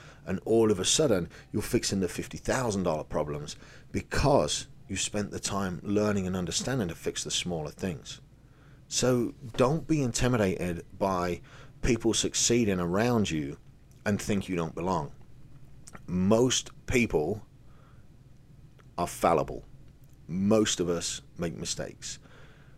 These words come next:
Every single entrepreneur I know that runs high six to eight figure companies, and I know these guys personally, every single one of them has failed.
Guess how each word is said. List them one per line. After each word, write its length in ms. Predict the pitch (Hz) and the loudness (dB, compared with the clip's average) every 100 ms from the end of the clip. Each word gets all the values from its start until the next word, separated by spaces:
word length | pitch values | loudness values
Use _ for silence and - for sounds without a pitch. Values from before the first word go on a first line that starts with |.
| - - - | -20 -14 2
Every 320 | 110 110 117 | 4 4 2
single 320 | 110 107 104 | 2 4 4
entrepreneur 500 | 98 90 - 87 87 | 4 2 -2 -2 0
I 120 | 82 78 | -2 -2
know 440 | 82 85 80 78 - | -2 -2 -2 -4 -6
that 140 | - 58 | -6 -4
runs 720 | 78 87 80 78 - - - - - - | -2 -2 -2 -4 -6 -8 -10 -18 -20 -12
high 280 | - 92 87 | -4 -4 -2
six 720 | - 87 85 - - - - - - | 2 2 2 -2 -6 -6 -10 -20 -14
to 280 | - 76 73 - | -8 -6 -8 -8
eight 240 | 85 80 | -8 -6
figure 200 | - 78 | -6 -4
companies, 580 | 78 80 78 80 78 - - - - - | -4 -6 -6 -8 -6 -8 -12 -20 -20 -12
and 80 | 82 | -4
I 40 | 87 | 0
know 120 | 90 | 0
these 180 | 82 80 | -2 -4
guys 220 | 82 78 | -6 -4
personally, 640 | - 87 80 76 71 73 - - - - - | -4 -2 -2 -4 -6 -8 -12 -20 -20 -16 -2
every 320 | 95 85 95 | 0 2 0
single 280 | 92 95 87 | 0 2 2
one 120 | 82 | 0
of 80 | 78 | -4
them 80 | 73 | -6
has 120 | 69 | -10
failed. 420 | - 65 55 - | -8 -6 -6 -10